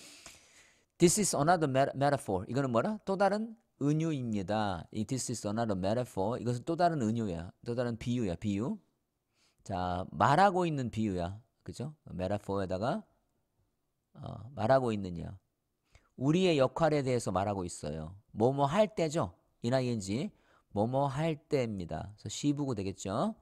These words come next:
시부구. in ing 목적어입니다. 그죠? 뭐뭐 할 때야. 뭐뭐 할 때. 자, 이렇게 다 하고 다 외우셔야 돼, 이거. 자,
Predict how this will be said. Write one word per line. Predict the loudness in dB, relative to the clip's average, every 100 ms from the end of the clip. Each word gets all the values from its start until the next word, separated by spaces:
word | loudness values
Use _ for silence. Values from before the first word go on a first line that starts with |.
| _ _ _ _ _
시부구. | -14 -6 -6 -4 -6 -4 -4 -4 -8 _ _ _ _ _ _ _ _ _ _ _ _ _ _ _ _ _ _ _ _ -20 -20 -20 -14 0
in | 6
ing | 6 6 4 4
목적어입니다. | 2 2 2 2 2 0 0 -2 _
그죠? | -8 -6 -2
뭐뭐 | 0 2 2
할 | 0 0
때야. | 2 2 0 _ _ _
뭐뭐 | -6 -4
할 | -2 -4
때. | -6 -8 -8 _
자, | -4
이렇게 | 0 0 0
다 | 2 2
하고 | 2 2
다 | 4
외우셔야 | 6 6 4 2
돼, | 2
이거. | 0 2 0 -2 _ _ _ _ -20 _ _
자, | 2 4 6 4